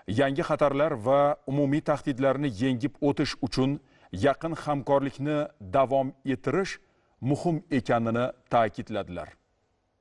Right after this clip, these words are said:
O'zbekiston-Qozog'iston munosabatlarining dolzarb masalalari ko'rib chiqildi. Muloqotning institutsional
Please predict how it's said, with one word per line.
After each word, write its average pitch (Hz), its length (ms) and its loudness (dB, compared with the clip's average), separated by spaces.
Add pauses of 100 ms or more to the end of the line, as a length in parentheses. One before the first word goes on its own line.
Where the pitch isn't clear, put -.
(1000)
O'zbekiston-Qozog'iston 143 1800 0
munosabatlarining 127 840 2 (140)
dolzarb 127 560 2
masalalari 113 540 2 (240)
ko'rib 117 240 0
chiqildi. 85 300 -6 (840)
Muloqotning 165 720 2 (200)
institutsional 151 1160 2